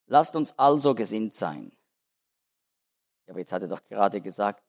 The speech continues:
er sei noch nicht vollendet. Und jetzt spricht er von solchen, die schon vollkommen sind.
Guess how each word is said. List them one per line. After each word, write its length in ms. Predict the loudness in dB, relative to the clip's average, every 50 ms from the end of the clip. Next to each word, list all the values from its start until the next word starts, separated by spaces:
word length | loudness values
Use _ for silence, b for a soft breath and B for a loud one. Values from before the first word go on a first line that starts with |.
| _ _ _ _ _ _ _ _
er 100 | -16 -12
sei 180 | -6 -6 -4 -4
noch 200 | -4 -6 -6 -6
nicht 200 | -8 -8 -8 _
vollendet. 520 | -6 -2 -2 -2 -2 -4 -8 -10 -14 -18 _ _ _ _ _ _ _ _ _ _ _ _ _ _ _ _ _ _ _
Und 100 | _ -12
jetzt 100 | -12 -12
spricht 320 | -10 -8 -6 -6 -6 -8 -10
er 60 | -8
von 140 | -6 -4 0
solchen, 400 | 4 4 4 4 2 0 -4 -4
die 220 | -4 -4 -4 -6 -10 _ _
schon 240 | -8 -6 -6 -6 -4
vollkommen 500 | -2 -4 -4 -2 0 0 0 2 0 -4
sind. 300 | -8 -10 -12 -14 -16